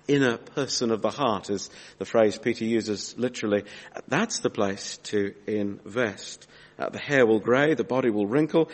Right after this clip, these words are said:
uh, fashions will last a moment, but that inner self is something that can be truly beautiful, Peter says to these Christian wives, uh, to your husbands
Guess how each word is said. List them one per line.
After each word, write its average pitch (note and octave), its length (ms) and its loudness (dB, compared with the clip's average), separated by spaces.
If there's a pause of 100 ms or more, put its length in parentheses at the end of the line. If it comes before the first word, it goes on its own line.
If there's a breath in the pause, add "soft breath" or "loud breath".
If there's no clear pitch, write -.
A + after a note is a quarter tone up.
(200 loud breath)
uh, - 140 -2
fashions B2+ 480 0
will G#2+ 140 2
last A#2+ 340 0
a G2+ 60 2
moment, A#2+ 420 0 (400 loud breath)
but - 160 -4
that D3 220 -2 (100)
inner A3+ 300 4
self - 760 -4 (400 soft breath)
is A2+ 140 -8
something C#3+ 460 -2
that C3+ 260 -2
can B2+ 220 -4
be C3+ 120 0
truly B2+ 800 0 (160)
beautiful, A#2 540 -2 (320 loud breath)
Peter G#2+ 220 -4
says G#2 320 0
to G#2+ 100 -4
these G#2 220 -2
Christian A2 380 -8
wives, G2+ 540 -6 (300 loud breath)
uh, G2 120 -4
to - 120 -6
your G#2+ 160 0
husbands C#3 640 -4